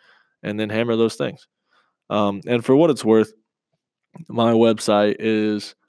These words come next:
I'm, I'm super excited. This is a podcast exclusive. So if somebody's listening to the podcast right now, um, I'm recording this on Saturday, December fourteenth. My intention is to upload it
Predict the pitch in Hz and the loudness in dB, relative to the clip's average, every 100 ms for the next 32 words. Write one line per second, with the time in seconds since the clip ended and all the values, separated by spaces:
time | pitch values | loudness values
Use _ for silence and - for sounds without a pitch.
0 | - 110 110 - _ _ - 120 147 127 | -10 -10 -10 -14 _ _ -16 -2 2 2
1 | 113 117 107 107 104 - 120 110 101 110 | 2 2 2 0 -4 -8 -6 -4 -2 -2
2 | 107 113 107 - - - 110 - 110 107 | 0 0 -2 -4 -12 -6 -6 -4 -6 -4
3 | - 107 - 143 135 117 110 117 110 107 | -4 -6 -4 -2 0 0 -2 -4 -2 -2
4 | 107 107 104 110 107 107 104 _ _ _ | 0 -2 -2 -4 -4 -4 -6 _ _ _
5 | _ _ - 110 107 95 127 123 110 - | _ _ -10 -4 -4 -2 -2 0 -2 2
6 | 117 113 113 110 - 110 110 107 - 110 | 2 2 -4 -6 -8 -8 -8 -8 -2 0
7 | 110 107 110 110 107 - _ - 110 - | 2 2 2 2 0 -2 _ -16 -10 -8
8 | 110 107 113 104 - 113 110 - _ _ | -6 -4 -4 -4 -6 -10 -10 -16 _ _
9 | _ - 110 104 120 104 107 107 - 101 | _ -6 -4 -4 -6 -4 -6 -6 -6 -4
10 | 110 - 110 107 208 107 | -2 0 0 2 2 -2